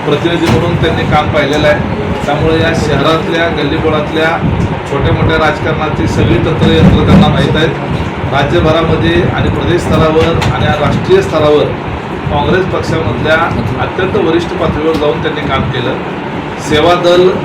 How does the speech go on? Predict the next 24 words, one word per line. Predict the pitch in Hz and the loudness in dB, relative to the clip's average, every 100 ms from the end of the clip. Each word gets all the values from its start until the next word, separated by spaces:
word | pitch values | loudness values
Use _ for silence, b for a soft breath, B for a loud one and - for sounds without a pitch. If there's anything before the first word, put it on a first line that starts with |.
| 147 | -2
हा | 160 | -2
प्रत्येक | 165 165 - 185 | -2 -4 -2 -2
पक्षामध्ये | 190 180 175 170 160 165 | -2 -4 -2 -2 -2 -2
एक | 156 | -4
महत्त्वाचा | 143 151 160 170 | -4 -4 -2 -2
घटक | - - 175 | -2 -2 -2
असतो, | - - - - - - - - | -4 -4 -4 -4 -4 -4 -6 -4
त्या | 151 | -4
सेवा | 151 151 160 | -2 0 0
दलाला | 175 170 165 165 170 175 - - - - | 0 0 0 2 0 0 -4 -8 -8 -6
प्रतिष्ठा | 143 190 208 | -4 -4 -4
देण्याचं | 196 180 165 175 | 0 0 0 -2
काम | 160 151 - | -2 -2 -2
त्यांनी | 139 135 | -4 -4
केलं. | 127 120 117 - - - - - - - - | -6 -6 -6 -6 -6 -6 -8 -8 -8 -10 -4
तीस | 196 - - | -2 -2 -4
हजार | 135 - 180 196 | -2 2 4 4
सेवा | 196 185 175 | 2 2 2
दलाच्या | 175 170 165 180 | 2 2 2 0
कार्यकर्त्यांचं | 180 156 156 160 151 - - - 170 | 0 0 0 -2 -2 -2 -2 -2 -4
भव्य | 131 151 190 | 0 2 4
अधिवेशन | 175 151 175 175 180 185 | 4 2 4 4 2 0
दिल्लीसारख्या | 151 - 143 185 196 180 180 | -2 -4 -2 -2 -2 -2 -2
ठिकाणी | 165 160 160 | -2 -4 -2